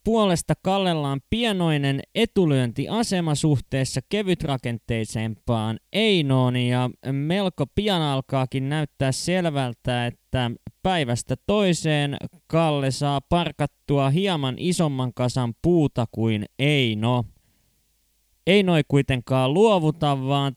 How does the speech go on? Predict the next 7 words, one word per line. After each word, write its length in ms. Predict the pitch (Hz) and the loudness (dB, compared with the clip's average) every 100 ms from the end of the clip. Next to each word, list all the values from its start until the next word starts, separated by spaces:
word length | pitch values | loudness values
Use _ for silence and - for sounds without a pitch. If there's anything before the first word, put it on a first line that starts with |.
| - | 0
taistelee 840 | 175 165 147 - 139 123 120 123 | 0 2 -2 -4 -2 0 -2 -2
verissä 560 | 185 190 139 - - 104 - | -4 -2 -4 -6 -8 -8 -4
päin 420 | 196 196 170 147 - - | -2 2 0 0 -4 2
parkkuutyömaan 1400 | 170 160 _ - 143 127 - 123 117 110 110 110 113 113 - | 2 2 _ -2 0 0 0 2 2 0 -2 -2 -2 -6 -2
kuninkaan 760 | 196 196 160 117 - 113 104 - | -2 0 -2 -4 -4 -4 -4 -4
tittelistä, 880 | 214 233 _ 180 160 151 - 151 143 - _ _ _ _ _ _ - | -6 -6 _ -4 -2 -4 -4 -6 -6 -8 _ _ _ _ _ _ -6
ja 240 | 127 139 | 0 2